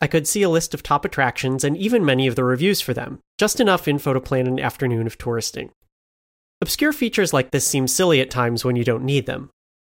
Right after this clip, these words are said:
Why should a P D F app do something so esoteric?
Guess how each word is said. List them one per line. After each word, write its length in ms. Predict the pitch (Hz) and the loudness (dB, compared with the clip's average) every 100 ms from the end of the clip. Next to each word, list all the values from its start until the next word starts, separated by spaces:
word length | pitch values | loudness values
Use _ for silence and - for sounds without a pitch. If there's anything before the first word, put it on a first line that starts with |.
| _ | _
Why 140 | 143 165 | 2 2
should 180 | 247 | 2
a 20 | 220 | 0
P 180 | - | 0
D 140 | 196 185 | 0 0
F 160 | 214 | 0
app 200 | 110 101 | -2 -4
do 120 | - 120 | -4 -4
something 360 | 139 127 143 | -2 -2 -2
so 200 | 127 131 | 0 0
esoteric? 680 | 127 135 - 175 123 - | 0 -2 -4 -2 -4 -8